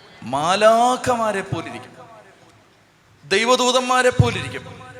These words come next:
പക്ഷെ നമ്മുടെ ഷേപ്പിനൊന്നും ഒരു വ്യത്യാസമില്ല. കാരണം നമുക്ക് നമ്മുടെ ശരീരം തന്നെയാണ്, ശരീരം ഉയർത്തെഴുന്നേക്കും. അതുകൊണ്ട് ശരീരമൊക്കെ ഇപ്പോഴേ മര്യാദയ്ക്ക് സൂക്ഷിച്ചോണം.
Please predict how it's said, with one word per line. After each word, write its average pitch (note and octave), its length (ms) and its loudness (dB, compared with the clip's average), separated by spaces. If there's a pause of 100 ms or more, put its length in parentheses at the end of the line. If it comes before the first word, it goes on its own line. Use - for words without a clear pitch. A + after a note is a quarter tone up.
(600)
പക്ഷെ G3 240 -2
നമ്മുടെ F#3 340 -2
ഷേപ്പിനൊന്നും F#3+ 680 -6
ഒരു F3+ 80 -6
വ്യത്യാസമില്ല. F3+ 500 -4
കാരണം D#3+ 300 -4
നമുക്ക് F3+ 320 -6
നമ്മുടെ E3+ 300 -6
ശരീരം F#3 480 -6
തന്നെയാണ്, F3 420 -6 (100)
ശരീരം G3+ 680 -4
ഉയർത്തെഴുന്നേക്കും. F3 760 -6 (100)
അതുകൊണ്ട് E3+ 320 -10
ശരീരമൊക്കെ F#3+ 480 -6
ഇപ്പോഴേ F#3 280 -6
മര്യാദയ്ക്ക് F3 440 -8
സൂക്ഷിച്ചോണം. D#3 480 -8